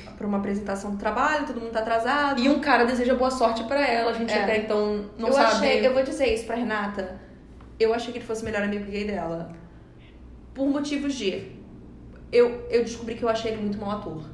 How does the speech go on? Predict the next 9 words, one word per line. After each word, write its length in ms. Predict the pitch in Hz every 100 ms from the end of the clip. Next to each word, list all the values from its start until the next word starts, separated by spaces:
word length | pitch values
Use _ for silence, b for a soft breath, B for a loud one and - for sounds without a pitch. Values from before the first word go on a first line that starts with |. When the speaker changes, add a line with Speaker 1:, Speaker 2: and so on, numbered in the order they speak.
| - - -
Speaker 2:
Ele, 200 | 190 180
ele 160 | 196 196
é 20 |
mau 220 | 202 196
ator. 480 | 202 202 208 214 202 -
Você 120 | 202
sabe 180 | 277 277
por 160 | -
quê? 460 | 269 226 - -